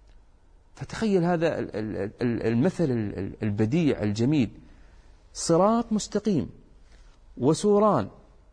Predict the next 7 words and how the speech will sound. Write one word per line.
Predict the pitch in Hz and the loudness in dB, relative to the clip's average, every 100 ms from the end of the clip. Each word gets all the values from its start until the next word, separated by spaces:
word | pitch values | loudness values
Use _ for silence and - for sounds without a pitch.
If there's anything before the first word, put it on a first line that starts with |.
| - - - - | -20 -20 -12 -4
وهناك | 127 170 196 - | 0 2 0 0
أبواب | - 151 175 202 202 214 240 220 - - - - - | 0 0 2 2 2 0 -2 -4 -14 -20 -20 -20 -12
مفتحة، | 131 - - - - - - - - - - - - - _ | -6 -4 -2 -4 -4 -4 -6 -20 -20 -20 -20 -20 -20 -20 _
وفوق | 117 113 226 220 | -4 2 2 2
الصراط | 185 - 160 185 190 233 - - - - 247 | -4 -2 0 0 0 -2 -4 -12 -20 -20 -14
داع | 113 110 143 123 | -6 0 0 0
يقول: | 110 98 87 98 | -2 -4 -4 -4